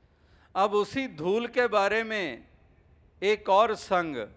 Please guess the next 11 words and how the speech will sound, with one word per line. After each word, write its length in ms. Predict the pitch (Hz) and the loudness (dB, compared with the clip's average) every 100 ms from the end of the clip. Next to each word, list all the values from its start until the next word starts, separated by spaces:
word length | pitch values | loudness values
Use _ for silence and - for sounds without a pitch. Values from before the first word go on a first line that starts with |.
| _ _ _ _ _ - _ - | _ _ _ _ _ -20 _ -2
और 160 | 180 | -2
वो 420 | 175 208 208 - 185 | 0 0 0 -6 -12
मिसाल 520 | 160 175 - 208 254 | -8 -8 0 2 2
के 280 | 240 226 196 | 0 -4 -4
तौर 440 | - - 165 165 | -4 -4 0 0
पर 440 | 160 165 143 120 - _ _ _ _ _ - | -2 -4 -4 -4 -16 _ _ _ _ _ -6
एक 240 | 190 - | -6 -6
उदाहरण 600 | - 170 - 156 160 190 | -10 -6 0 2 2 -2
के 200 | 180 185 | -6 -6
रूप 240 | 165 160 156 | -4 -4 -6
में 440 | 170 160 135 - | -4 -4 -6 -12